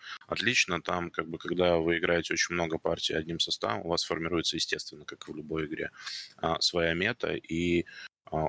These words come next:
очень много запоминающихся и каких-то таких прям теншн-моментов. А, мне кажется, что она супер недооценена и в России, и вообще в принципе,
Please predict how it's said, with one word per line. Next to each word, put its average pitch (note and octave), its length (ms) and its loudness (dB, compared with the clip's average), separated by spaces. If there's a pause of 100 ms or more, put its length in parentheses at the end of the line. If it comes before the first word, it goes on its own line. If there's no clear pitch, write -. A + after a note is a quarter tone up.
очень F2+ 300 4
много F2 240 0
запоминающихся E2 920 0
и - 180 -8
каких-то - 500 -12
таких - 320 -4
прям D2+ 200 -6
теншн-моментов. E2 920 -2 (420)
А, D#2 200 0
мне F2 180 0
кажется, - 400 -2
что D#2+ 320 2
она E2 420 2
супер F#2 300 -4
недооценена D#2+ 760 -2 (460)
и E2 140 0
в D#2+ 80 -2
России, E2+ 360 0
и D2+ 60 0
вообще D#2+ 280 4
в - 100 -16
принципе, E2 640 -2